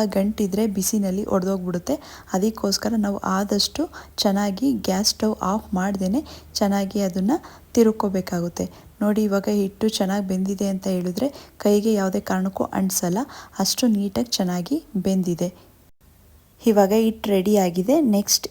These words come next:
ಇದಕ್ಕೆ ಸೈಡ್‌ಗೆ ಟೊಮೊಟೊ ಗೊಜ್ಜನ್ನ ಮಾಡ್ಕೋತಾ ಇದ್ದೀನಿ. ಅದನ್ನ ಹೇಗೆ ಮಾಡೋದು ಅಂತ ತೋರಿಸ್ಕೊಡ್ತೀನಿ. ಒಂದು ಬಾಣಲಿ ಇಟ್ಕೊಂಡು, ಬಾಣಲಿ ಕಾದ್ಮೇಲೆ ಅದಕ್ಕೆ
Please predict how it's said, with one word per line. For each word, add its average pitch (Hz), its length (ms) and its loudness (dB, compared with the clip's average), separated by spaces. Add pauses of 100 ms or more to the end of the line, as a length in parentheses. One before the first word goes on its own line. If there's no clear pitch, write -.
ಇದಕ್ಕೆ 196 440 -2 (400)
ಸೈಡ್‌ಗೆ 214 500 2
ಟೊಮೊಟೊ 202 400 0
ಗೊಜ್ಜನ್ನ 190 340 0
ಮಾಡ್ಕೋತಾ 185 500 0
ಇದ್ದೀನಿ. 180 340 0 (120)
ಅದನ್ನ 226 300 2
ಹೇಗೆ 202 300 0
ಮಾಡೋದು 185 380 -2
ಅಂತ 185 180 -6
ತೋರಿಸ್ಕೊಡ್ತೀನಿ. 180 800 -4 (460)
ಒಂದು 220 200 6
ಬಾಣಲಿ 208 400 2
ಇಟ್ಕೊಂಡು, 196 520 -2
ಬಾಣಲಿ 196 380 2
ಕಾದ್ಮೇಲೆ 190 560 0
ಅದಕ್ಕೆ 190 380 -2